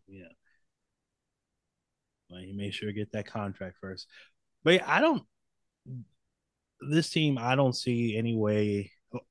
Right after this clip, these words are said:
currently constructed, any way that they can beat the Astros and head to the World Series and even win the World Series. Like, I would still put, uh, a team we're gonna talk about later,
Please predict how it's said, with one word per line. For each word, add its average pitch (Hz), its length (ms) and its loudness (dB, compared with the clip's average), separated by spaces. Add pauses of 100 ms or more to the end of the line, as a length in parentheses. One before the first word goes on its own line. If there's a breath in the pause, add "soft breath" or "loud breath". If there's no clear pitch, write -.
(140)
currently 160 340 4
constructed, 120 580 -2 (320 soft breath)
any 123 220 2
way 113 340 2
that 95 240 -6
they 110 160 2
can 98 220 -8
beat 107 180 -2
the 98 60 -4
Astros 104 480 2
and 95 120 -6
head 101 220 -4
to 101 120 -10
the 95 80 -4
World 95 260 -4
Series 95 540 -6 (400)
and 120 120 6
even 156 300 8
win 175 220 6
the 107 80 4
World 101 260 0
Series. 90 420 -4
Like, 98 280 0 (1080)
I 113 120 4
would 139 140 4
still 147 280 8
put, 131 360 4 (460)
uh, 107 340 -2
a 95 40 -6
team 123 240 -2
we're 113 80 0
gonna 113 140 0
talk 113 240 -2
about 107 240 0
later, 107 400 2